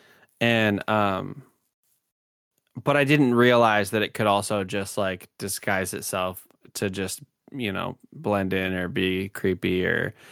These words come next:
so I wasn't looking for anything like that. So I probably didn't notice that it was, like, I would have noticed a creepy librarian and thought, like,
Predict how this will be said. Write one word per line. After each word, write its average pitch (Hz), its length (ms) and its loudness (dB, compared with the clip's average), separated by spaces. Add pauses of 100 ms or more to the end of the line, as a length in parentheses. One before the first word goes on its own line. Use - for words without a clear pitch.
(280)
so 151 120 2
I 143 40 4
wasn't 147 280 4
looking 120 320 4
for 101 160 0
anything 98 340 -2
like 90 180 -8
that. - 160 -4
So 123 100 2
I - 40 4
probably 143 420 2
didn't 92 420 -2
notice 92 420 -6
that 98 160 -4
it 92 100 -4
was, 95 180 -4
like, 95 300 -2
I 120 80 4
would 160 200 8
have 160 80 4
noticed 151 280 6
a 131 40 -2
creepy 127 400 4
librarian 104 600 2
and 104 160 -2
thought, 95 280 -2
like, 90 340 -6